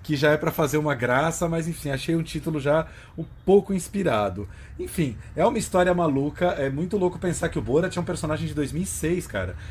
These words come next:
Ele retomou esse personagem, é, quanto? Quatorze anos depois, filmou ano passado, quer dizer, quatorze anos depois nós estamos revendo o Borat num filme, né? Mas foi um personagem que fez um sucesso absoluto, tanto nos Estados Unidos como no mundo todo.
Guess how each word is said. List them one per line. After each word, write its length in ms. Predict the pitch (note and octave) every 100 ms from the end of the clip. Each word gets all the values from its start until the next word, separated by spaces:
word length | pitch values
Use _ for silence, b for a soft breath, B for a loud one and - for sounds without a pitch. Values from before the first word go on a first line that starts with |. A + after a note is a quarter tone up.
| B
Ele 160 | A2 A#2+
retomou 500 | D3 E3 D#3 C3+ D#3+
esse 140 | D#3+
personagem, 720 | F3+ D#3+ E3 C3 C3 D3+ G3 B B B
é, 440 | C3 A#2 G#2+ G2+ F#2+ - - - -
quanto? 340 | A#2+ F#3 -
Quatorze 560 | - B2+ - C#3+ G3+ D3
anos 140 | C3+
depois, 440 | A#2+ - A#2 D3 -
filmou 600 | C#3+ B2+ A2+ D#3 D3 G2 B B -
ano 180 | A#2 C3
passado, 600 | E3 E3 - A#2+ D3 C3
quer 100 | A#2+
dizer, 200 | A#2 B B
quatorze 540 | - C3+ - F3 A3 F3
anos 160 | F#3+
depois 420 | D#3+ F3 D3 D3+ D#3+
nós 140 | E3+
estamos 260 | - E3 C#3+
revendo 380 | F3 C3 D#3+
o 40 | D#3+
Borat 380 | A#2 C#3 C3 D3
num 120 | D3+
filme, 440 | - A#2+ B2+ F3 - B B -
né? 160 | A2+ B2+
Mas 180 | B2
foi 80 | - D3
um 20 |
personagem 640 | E3 - C#3+ C3 D3 F3
que 180 | F3+ F#3+
fez 180 | E3+ E3
um 20 |
sucesso 520 | E3+ D#3+ - D3+ - E3+ B B
absoluto, 680 | D3 C#3+ G3+ E3+ D#3 F3 D3+
tanto 280 | D3+ D#3 D#3
nos 100 | C#3
Estados 260 | D3 C3+
Unidos 200 | B2+ C3+
como 200 | - D#3+
no 80 | D#3+
mundo 240 | D#3 D#3+ D#3+
todo. 380 | C#3+ C3 G2+